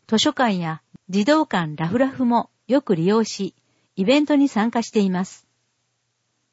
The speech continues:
起業を後押し、人との温かなつながり。市役所の移住関係部署や、まちづくり三原の人に、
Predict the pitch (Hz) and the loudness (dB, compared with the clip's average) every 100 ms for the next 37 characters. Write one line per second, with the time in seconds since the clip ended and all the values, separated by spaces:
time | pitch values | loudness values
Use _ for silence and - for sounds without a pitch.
0 | _ _ _ _ _ - 214 294 311 302 | _ _ _ _ _ -2 0 2 2 2
1 | 208 240 277 226 - 139 - _ _ _ | 2 2 2 0 -2 -10 -12 _ _ _
2 | _ _ _ - 285 294 302 214 175 - | _ _ _ -4 -2 0 0 0 -4 -10
3 | 170 285 302 269 185 160 - 160 160 151 | -6 -2 -2 -4 -6 -10 -10 -10 -10 -12
4 | - _ _ _ _ _ _ _ _ _ | -16 _ _ _ _ _ _ _ _ _
5 | _ _ _ _ - 247 294 - - 202 | _ _ _ _ -6 -2 -2 -2 -4 -4
6 | 175 175 - 196 226 302 285 294 285 285 | -4 -8 -4 -4 -2 -4 0 0 0 0
7 | 277 262 277 190 165 147 - _ _ _ | -2 -2 -4 -4 -4 -8 -14 _ _ _
8 | _ 185 202 294 330 - 247 175 170 196 | _ -6 -4 -4 -4 -4 -4 -4 -4 -6
9 | 220 214 208 - 202 151 | -4 -4 -6 -6 -6 -6